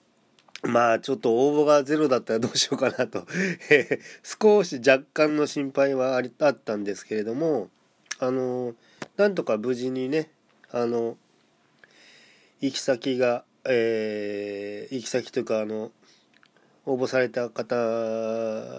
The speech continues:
がいらっしゃってくれたおかげで、えーと、企画としては、あの、まあ、僕としては成功だったっていうことになりますね。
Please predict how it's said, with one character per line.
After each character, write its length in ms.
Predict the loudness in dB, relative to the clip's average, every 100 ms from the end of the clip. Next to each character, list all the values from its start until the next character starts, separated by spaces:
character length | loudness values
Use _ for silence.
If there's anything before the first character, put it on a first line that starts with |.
| -10
が 160 | -2 -2
い 80 | 0
ら 80 |
っ 20 | -2
し 140 | -2
ゃ 40 |
っ 60 | -6 _ _ _ _ _ _ _ _ -4
て 100 | 0
く 120 | 4
れ 100 | 4
た 120 | 4
お 40 | 2
か 160 | 0
げ 180 | 0 -2
で、 260 | -2 -6 -6 _ _ _ _ -4
え 140 | -4
ー 60 | -2
と、 280 | -2 -2 -2 _ -20 -20 -20 -20 _
企 140 | -4 2
画 240 | 2 2
と 140 | -6
し 80 | -4
て 100 | 0
は、 240 | 4 4 2
あ 60 |
の、 340 | -2 -6 -8 -12 _ _ _ 2
ま 120 | 4
あ、 40 |
僕 200 | 4 0
と 140 | 0 0
し 60 |
て 80 | 2
は 60 | 0
成 200 | 2 -2
功 200 | 0 -2
だ 120 | -2
っ 40 |
た 220 | -6 -8 -12
っ 40 | _ _ _ _ _ _ _ _ _ _ _ _ 0
て 80 | 0
い 40 |
う 40 |
こ 100 | 0
と 100 | -4
に 40 | -4
な 100 | -4
り 80 | -6
ま 140 | -10
す 120 | -8
ね。 180 | -4 -4